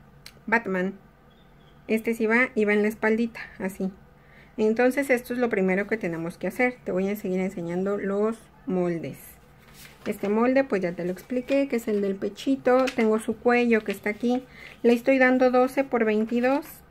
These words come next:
Veintidós pues es el largo total del cuello de mi princesa.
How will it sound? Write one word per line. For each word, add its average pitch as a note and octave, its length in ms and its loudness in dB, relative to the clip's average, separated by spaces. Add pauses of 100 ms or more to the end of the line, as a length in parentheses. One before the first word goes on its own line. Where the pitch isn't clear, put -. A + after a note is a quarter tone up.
(200)
Veintidós A#3 600 2
pues A3 260 -4
es G3 180 -4
el G3+ 80 2
largo F#3+ 280 0
total F#3+ 320 -2
del F3+ 200 0
cuello F3+ 240 0
de F3+ 100 0
mi F#3+ 220 0
princesa. C4 640 0